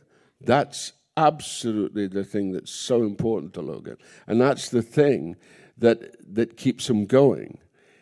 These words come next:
I mean, he really wants, he really loves his business. He really, you know, he's given his whole life to the creation and the,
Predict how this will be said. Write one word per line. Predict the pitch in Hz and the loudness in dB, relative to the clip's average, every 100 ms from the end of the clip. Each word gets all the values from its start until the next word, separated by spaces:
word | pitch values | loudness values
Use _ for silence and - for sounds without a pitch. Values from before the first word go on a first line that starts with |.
| _ - | _ 0
I | |
mean, | 156 185 | 4 6
he | 220 | 6
really | 196 180 165 196 196 190 160 - _ _ | 6 8 8 6 4 2 0 -6 _ _
wants, | 120 127 131 - - - | 2 4 4 0 -10 -8
he | 131 | -6
really | 135 143 165 156 | -2 0 0 0
loves | 135 120 117 | -2 -2 -2
his | 127 117 | -6 -4
business. | 170 165 113 | -4 -4 -4
He | 135 | -4
really, | 139 156 143 - - _ _ - - | -2 0 -2 -6 -14 _ _ -20 -12
you | 123 117 | -4 4
know, | 135 | 4
he's | 139 135 | 6 2
given | 160 156 151 | 0 0 2
his | 135 127 | 0 -2
whole | 135 135 135 | 2 2 2
life | 101 73 98 | 0 -4 -6
to | 113 | -8
the | 107 | -8
creation | - 110 98 92 - 107 104 | -6 -4 -2 -4 -6 -4 -2
and | |
the, | 104 | -2